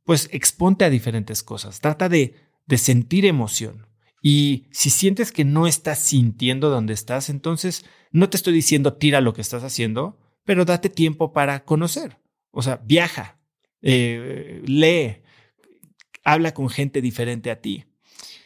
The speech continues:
Y una vez que empieces a hacer eso, empieza a tener conciencia presente de qué es lo que estás sintiendo, quién es la gente en la que quieres impactar, porque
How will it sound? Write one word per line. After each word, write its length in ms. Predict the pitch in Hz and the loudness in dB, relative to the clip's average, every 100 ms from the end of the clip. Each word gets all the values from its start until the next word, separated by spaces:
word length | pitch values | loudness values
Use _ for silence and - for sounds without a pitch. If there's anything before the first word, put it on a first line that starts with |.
| _ _ _ | _ _ _
Y 120 | - 220 | 4 4
una 180 | 285 254 | 4 4
vez 160 | 220 | 2
que 100 | - | 0
empieces 360 | 175 175 160 151 | -2 -2 -4 -4
a 40 | |
hacer 200 | 135 151 | -4 0
eso, 560 | 135 120 131 151 - _ | 0 0 -2 -4 -8 _
empieza 640 | 120 120 156 147 175 143 - | -4 0 0 2 4 2 0
a 160 | 117 107 | -6 0
tener 280 | 120 127 | 0 0
conciencia 680 | 127 127 117 127 117 113 117 | -2 -2 0 0 0 0 -4
presente 480 | 113 104 113 104 113 | -4 -6 -6 -6 -6
de 260 | 107 98 - _ _ - | -6 -8 -14 _ _ 0
qué 120 | 139 | 0
es 60 | |
lo 120 | 131 - | 0 -4
que 80 | |
estás 240 | 117 120 - | -8 -8 -8
sintiendo, 560 | 123 123 151 135 _ _ _ _ _ | -10 -8 -8 -8 _ _ _ _ _
quién 280 | 160 175 170 | 2 4 4
es 100 | 160 | 2
la 160 | 147 | -2
gente 320 | - 139 127 135 | -2 -4 -4 -4
en 100 | 127 | -6
la 120 | 107 | -8
que 120 | 107 | -12
quieres 320 | - 113 107 | -8 -6 -6
impactar, 520 | 107 131 127 156 120 | -8 -10 -8 -8 -8
porque 400 | - - 131 123 | -12 -4 -2 -2